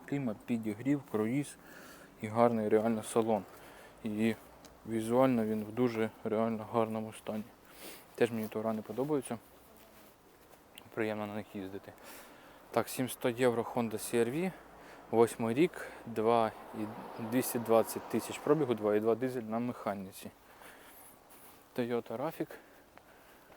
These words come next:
Без ціни, без нічого, тільки один номер.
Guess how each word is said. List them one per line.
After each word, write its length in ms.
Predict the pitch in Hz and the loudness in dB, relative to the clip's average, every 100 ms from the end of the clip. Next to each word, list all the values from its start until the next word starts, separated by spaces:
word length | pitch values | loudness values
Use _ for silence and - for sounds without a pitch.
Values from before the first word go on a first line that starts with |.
| - - - - - - - | -20 -20 -20 -20 -20 -20 -10
Без 220 | 113 117 | -8 -8
ціни, 280 | - 120 143 | -6 -6 -4
без 220 | 120 104 | -4 -6
нічого, 480 | 110 107 151 123 110 - - - - | -6 -2 -2 -2 -6 -12 -20 -20 -6
тільки 280 | 117 - 120 | -6 -4 -6
один 240 | 113 110 | -6 -6
номер. 300 | 110 101 107 | -6 -8 -12